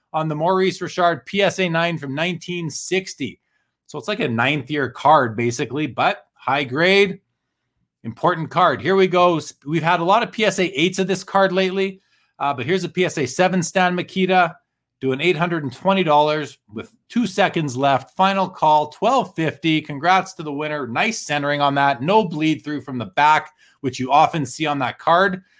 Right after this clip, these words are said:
The, the back is red. You often see a lot of, uh, uh, like, kinda sprinkling of the ink coming through, but none of that seemed to be evident on that copy.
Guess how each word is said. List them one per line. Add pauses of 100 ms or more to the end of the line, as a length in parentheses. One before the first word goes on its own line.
(160)
The,
the
back
is
red.
You
often
see
a
lot
of, (540)
uh,
uh, (160)
like,
kinda (540)
sprinkling
of
the
ink
coming
through,
but
none
of
that
seemed
to
be
evident
on
that
copy.